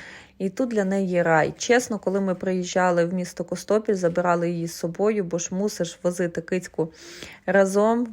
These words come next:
вона член сім'ї, і її не залишиш, їй також скучно. То скажу так, що наша Буся просто сумувала.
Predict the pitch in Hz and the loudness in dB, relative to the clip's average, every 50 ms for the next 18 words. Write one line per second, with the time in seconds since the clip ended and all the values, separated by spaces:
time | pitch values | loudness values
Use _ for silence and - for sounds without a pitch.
0 | 190 190 185 180 185 185 185 - - - - - 202 202 196 202 196 - - 196 | -4 -2 0 2 2 2 2 0 -2 -6 2 4 4 4 4 2 -4 -4 -4 -2
1 | 190 185 180 190 208 220 220 202 - - 185 175 165 165 160 151 147 170 196 196 | -2 -2 -2 -2 -2 -2 -2 -2 -4 -4 -4 -2 -2 -2 -2 -2 -2 -4 -4 -6
2 | 185 196 196 190 190 202 185 185 175 175 180 175 180 190 208 226 233 - - 202 | -8 -6 -6 -2 0 0 0 0 0 0 0 0 2 2 2 2 0 0 -2 -6
3 | - - - 180 175 - - 165 165 - 170 175 - - - - - 233 247 233 | -6 -4 -6 -8 -4 0 0 0 0 0 -4 -8 -8 -10 -12 -6 -4 -4 -4 -4
4 | - - 226 208 208 - - - - - - - - - - - - - _ - | -4 -6 -4 -6 -6 -6 -12 -20 -20 -20 -20 -20 -18 -18 -18 -20 -20 -16 _ 2
5 | 202 202 208 220 226 226 240 226 220 - _ _ - - - - 202 196 202 208 | 4 6 6 6 6 4 2 -2 -6 -12 _ _ -20 -14 -4 -2 -2 0 0 -2
6 | 202 - 202 202 208 208 - - - - - - 175 170 175 170 170 165 170 175 | 0 4 4 6 6 4 2 -6 -8 -8 -4 -2 0 2 4 6 4 4 4 0
7 | 170 - _ _ _ _ _ _ _ _ _ _ _ _ - - - - 208 208 | -6 -12 _ _ _ _ _ _ _ _ _ _ _ _ -20 -12 -6 0 4 6
8 | 214 233 220 - 240 208 190 208 208 220 226 220 - - 202 202 196 196 208 - | 6 4 4 2 2 2 2 2 2 2 2 2 4 4 4 4 4 2 0 -4
9 | - - 202 196 196 202 208 226 220 - - 202 185 170 - - - - - 196 | -4 -2 2 4 6 6 6 4 2 0 0 2 2 2 2 0 -10 -4 -2 -2
10 | 190 180 180 175 180 165 156 147 143 147 147 - | 0 0 -2 0 2 4 4 4 2 0 -2 -4